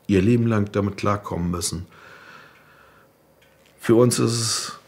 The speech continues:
auch eine Sache, die eigentlich schwer erträglich ist. Annemarie hatte sehr, sehr viele Pläne. Sie, sie hat schon immer mal geträumt, von irgendwann zu heiraten. Sie wollte dies, sie wollte Kinder, sie wollte das.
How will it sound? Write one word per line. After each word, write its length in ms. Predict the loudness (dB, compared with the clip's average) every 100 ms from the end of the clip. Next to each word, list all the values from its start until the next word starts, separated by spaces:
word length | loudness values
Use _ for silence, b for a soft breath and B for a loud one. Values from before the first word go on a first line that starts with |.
| -20 _ -20 -6
auch 180 | -4 -2
eine 220 | 0 2
Sache, 320 | 4 2 2 0
die 160 | 2
eigentlich 320 | 2 0 0
schwer 180 | 0 2
erträglich 540 | 2 0 -2 -2 -2 0
ist. 320 | 0 -4 -8 _ _ B B B B
Annemarie 440 | 2 2 2 0
hatte 180 | 0 0
sehr, 180 | 2 2
sehr 160 | 2
viele 240 | 0 0 -2
Pläne. 420 | 2 2 4 0
Sie, 240 | -2 -2 -4 -14 -20 -20 -16
sie 200 | -4 0
hat 140 | 0 0
schon 140 | -2
immer 100 | 0
mal 140 | 2 0
geträumt, 420 | -2 0 2 2
von 160 | -4 -4
irgendwann 380 | -2 0 -2
zu 220 | -2 -4 -2
heiraten. 420 | -2 0 -2 -2
Sie 180 | -4 -2
wollte 220 | -2 -2
dies, 240 | -2 -2
sie 160 | -2 0
wollte 240 | 0 -2
Kinder, 380 | -4 -2 0 -2
sie 160 | -4 0
wollte 240 | 0 0
das. 300 | -2 -2